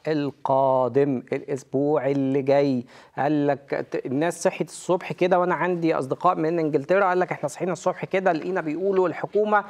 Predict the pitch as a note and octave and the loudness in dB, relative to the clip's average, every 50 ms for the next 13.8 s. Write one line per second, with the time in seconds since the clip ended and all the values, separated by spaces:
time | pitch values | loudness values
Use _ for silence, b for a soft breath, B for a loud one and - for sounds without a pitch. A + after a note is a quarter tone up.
0 | B B B B B - D3 D#3 - - F#3 G3 G3+ G3 F#3+ E3 F3+ G3 G3+ F#3+ | B B B B B -4 -2 -2 0 2 2 4 4 4 4 4 4 4 4 2
1 | F3 E3 E3 D3+ C#3+ D3 F#3 G#3 A3+ G#3 F#3+ F3 F#3 E3+ D#3+ D3+ C3+ D3 G3 G3+ | 2 2 2 2 4 4 4 6 6 4 4 2 0 -2 -2 -2 -2 0 0 2
2 | G3 F3+ E3+ D#3 F3+ G3 G#3 F#3+ E3 E3+ E3 F#3+ G3 F#3 E3+ - - - - - | 2 2 2 4 4 4 4 4 2 2 2 2 2 2 0 0 -2 -4 -4 -2
3 | - F#3+ G3 - F#3 D#3 C#3 C3+ D3+ F3 F#3 G3 F3+ F3+ F3 F3+ B B B B | 0 0 0 0 0 0 0 2 2 2 2 4 4 4 2 2 B B B B
4 | C3+ C3+ - - F3 F3+ E3+ D#3 D#3 D#3+ F3 F#3 F#3+ E3+ D#3 D#3 D#3+ D3+ D#3 - | -6 -4 0 2 2 4 4 4 4 4 6 6 6 4 2 0 -2 -4 -2 -2
5 | F#3+ G3 E3+ D#3+ D#3+ D#3 D#3+ - - C#3+ C3 D3 E3 F3 - - F3 E3 - D#3+ | -2 -2 0 0 -2 -2 -4 -4 -6 -4 -2 -2 -2 0 0 -2 -2 -2 -2 -4
6 | C#3 C3+ B2+ C3 - C#3 B2 B2 B2 B2 - - F3+ F#3 F#3 - - C#3+ C3 E3+ | -2 -2 -2 -2 -2 -2 -2 -2 -2 -4 0 2 2 2 2 0 -4 -4 -2 0
7 | E3 F3+ F3 F3+ E3+ D3+ - - D#3+ E3+ F#3 F3 E3 D3 C3 B2 C3 B2+ B2 C#3 | 2 2 2 2 0 -2 0 2 2 4 4 4 2 2 0 -2 -2 -2 -2 -2
8 | C3+ B2 D#3 F3+ E3+ D3+ C#3 C3 D3+ D#3 C#3+ A2+ G2 F#2+ - - A2+ G#2 G2 G2+ | -2 -2 -2 -2 -2 -2 0 2 2 2 2 0 -2 -4 -6 -8 -8 -6 -6 -6
9 | G#2+ G#2 G#2 - - C3+ C#3 D#3 - C3+ A#2+ B B B B B - B2+ B2+ - | -6 -6 -6 -6 -4 -4 -2 -2 -2 -4 -6 B B B B B -8 -6 -6 -4
10 | - F3 D#3+ D#3 C#3+ D3 D3+ D#3+ F3 F3 E3 E3 - - - - - - C#3+ C3+ | -4 -4 -2 -2 0 0 2 2 2 2 2 0 -2 -8 -12 -12 -6 -4 -4 -4
11 | - - D3 E3 F#3 F#3 - D#3+ D3 - - D#3 D3 F3 F#3+ F3 D#3+ D3+ D#3 D3+ | 0 0 2 2 2 2 2 0 0 2 0 0 0 0 0 2 2 2 4 4
12 | G3 F#3+ - - C#3 C3+ C3 F#3+ G3 - C#3+ C#3 B2+ C3 C3+ B2+ A#2+ B2+ F3 F3 | 2 2 2 0 0 0 0 0 0 0 0 0 0 0 0 -2 -2 -2 -2 0
13 | F3 D3+ D3+ D#3+ F3+ F#3+ E3+ - - D3+ - D3+ C#3 D#3 F3 F3 | 0 0 2 2 2 2 0 0 -4 -4 -2 0 0 0 -2 -2